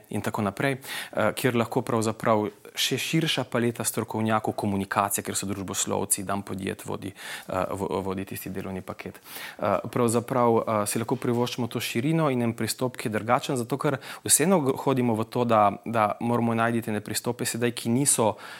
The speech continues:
pristopi, ki so primerni v kriznih razmerah, ampak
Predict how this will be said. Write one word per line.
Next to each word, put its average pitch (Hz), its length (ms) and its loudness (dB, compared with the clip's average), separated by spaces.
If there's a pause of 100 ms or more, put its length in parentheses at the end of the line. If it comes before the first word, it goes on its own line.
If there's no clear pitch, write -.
(160)
pristopi, 117 480 2
ki - 80 -2
so 107 140 0
primerni 107 420 0
v 87 100 -4
kriznih 185 400 4
razmerah, 139 540 0 (280)
ampak 113 400 0